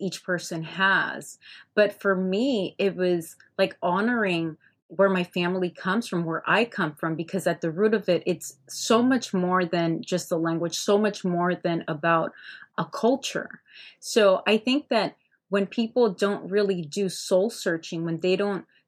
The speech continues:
look inward and work on themselves, then, yeah, you live sort of life on a very superficial level, and se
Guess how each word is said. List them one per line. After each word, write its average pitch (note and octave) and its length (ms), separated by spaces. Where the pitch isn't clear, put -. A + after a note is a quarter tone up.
look G3+ 420
inward G3 600
and D#3+ 260
work G3+ 280
on G3 160
themselves, F3 880
then, F#3+ 440
yeah, D4 260
you G3 200
live A3+ 260
sort A3 300
of G3 120
life G3 260
on F3+ 100
a E3+ 60
very F#3 240
superficial F3+ 800
level, F3+ 560
and G3 500
se G#3 240